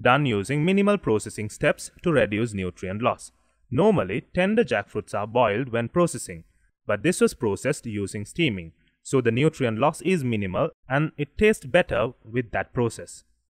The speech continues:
It contains minerals, vitamins, and high fiber content compared to traditional meat-based products. This burger patty can be kept without adding preservatives for a period of one month in refrigerated environment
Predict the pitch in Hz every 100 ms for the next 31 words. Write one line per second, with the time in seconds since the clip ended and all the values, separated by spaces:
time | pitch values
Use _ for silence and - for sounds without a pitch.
0 | - 135 - 131 117 92 87 90 95 92
1 | 127 190 _ - 95 104 95 131 160 -
2 | 143 156 170 - 104 98 - 123 107 110
3 | - 113 98 - 90 139 - 156 151 156
4 | 151 170 131 98 92 87 95 - 117 95
5 | 85 - - _ _ _ _ - 147 123
6 | 156 190 208 220 233 - 113 107 107 -
7 | 185 123 104 101 95 95 104 - 98 -
8 | 95 95 127 165 _ _ _ 110 101 -
9 | 113 107 98 90 98 98 98 104 180 -
10 | 139 110 101 104 98 92 87 107 95 95
11 | 87 87 90 90 156